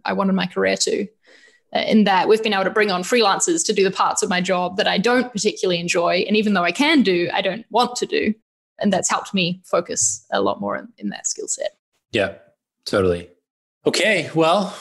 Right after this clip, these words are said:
Speaker 2: we have finished our queue of questions. Do you have any questions for me, Charlie? Anything you've been just deeply wondering about how I approach my work or what we're doing at ConvertKit?
Speaker 1: Well, I'm pretty sure I know what we're doing at ConvertKit, but I'd love to hear from you what it's been like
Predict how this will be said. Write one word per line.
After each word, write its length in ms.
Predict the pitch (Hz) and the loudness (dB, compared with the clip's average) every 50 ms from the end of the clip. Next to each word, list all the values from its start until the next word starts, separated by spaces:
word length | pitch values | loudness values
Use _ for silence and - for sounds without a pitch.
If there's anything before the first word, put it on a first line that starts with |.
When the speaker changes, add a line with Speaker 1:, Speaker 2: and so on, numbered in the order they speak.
| - 139 139 | -8 -2 2
Speaker 2:
we 140 | 147 165 190 | 4 4 4
have 140 | 196 170 - | 4 2 0
finished 400 | - 170 165 185 170 - - 175 | -2 0 0 0 0 0 0 2
our 360 | 160 156 156 151 151 151 127 | 4 4 4 4 4 2 0
queue 300 | 110 - - 175 175 160 | -2 0 2 4 6 4
of 100 | 139 - | 4 4
questions. 640 | - 165 170 165 - - 135 127 135 131 - - - | 2 2 2 2 2 2 2 0 0 -2 -4 -8 -4
Do 100 | - 160 | 0 0
you 40 | 175 | 2
have 60 | 180 | 2
any 80 | 185 175 | 0 0
questions 400 | - - 160 156 - 170 160 147 | 0 0 0 0 0 -2 -2 -2
for 100 | - 151 | -2 0
me, 160 | 143 143 147 | 0 0 0
Charlie? 480 | 147 - 160 151 147 147 151 147 143 - - | 0 2 2 2 4 2 2 0 -4 -6 -4
Anything 300 | 156 156 175 175 180 175 165 | -2 0 0 0 0 0 0
you've 100 | 156 131 | 0 2
been 180 | 147 143 131 120 | 2 0 0 0
just 360 | 135 131 - - - 104 98 | -2 -2 -2 -4 -6 -10 -6
deeply 380 | - 151 170 170 165 160 147 139 | -2 0 0 0 2 2 2 4
wondering 540 | 131 127 123 127 131 131 135 135 135 135 131 127 | 4 4 2 2 2 0 0 0 0 0 0 0
about 380 | 120 120 123 117 117 117 113 | 2 4 4 4 4 2 0
how 160 | 113 123 127 127 | -2 -2 -2 0
I 100 | 131 123 | 2 2
approach 420 | 117 113 - - 127 127 - - 139 | 2 0 0 0 -2 -2 -2 -2 0
my 140 | 123 110 | 0 2
work 420 | 107 104 107 110 120 131 - - - | 2 2 2 2 2 2 0 -2 -4
or 440 | 120 110 107 107 104 101 104 104 101 - | 0 2 2 2 2 2 0 -2 -4 -2
what 220 | 123 120 123 117 117 | 0 0 2 2 2
we're 100 | 117 104 | 0 2
doing 280 | 104 113 113 113 117 123 | 2 2 0 2 0 -2
at 140 | 120 120 | -4 -4
ConvertKit? 560 | - 131 123 120 131 131 127 - 147 147 - - - - _ _ _ _ _ _ _ _ - - | -6 -8 -4 -2 -2 -2 -2 0 0 0 0 -2 -6 -20 _ _ _ _ _ _ _ _ -4 -2
Speaker 1:
Well, 80 | 254 | 0
I'm 100 | 254 269 - | 2 2 4
pretty 180 | 415 508 523 | 4 4 4
sure 140 | 480 381 339 | 2 2 2
I 40 | 294 | 2
know 140 | 262 254 247 | 4 4 4
what 100 | 240 214 | 4 4
we're 100 | 214 208 | 4 4
doing 220 | 208 208 196 190 | 4 2 2 0
at 120 | - 185 180 | -2 -4 -4
ConvertKit, 560 | 196 185 190 196 185 196 - 202 - - - - - - - - - - _ | -4 -2 0 0 0 0 -2 -2 -4 -4 -4 -6 -12 -16 -20 -20 -20 -12 _
but 260 | - 262 247 233 220 - | 0 2 2 4 4 2
I'd 160 | 233 262 - | 2 2 4
love 160 | 403 427 415 | 2 2 4
to 100 | - 359 294 | 4 2 4
hear 240 | 220 262 262 262 262 | 4 4 4 4 4
from 160 | 269 254 233 | 4 4 4
you 100 | 233 247 | 4 4
what 120 | 214 - | 2 2
it's 100 | 190 - | 0 0
been 260 | - - 214 220 220 | 0 2 2 2 4
like 380 | 202 190 196 220 233 - - | 2 2 2 2 0 -2 -4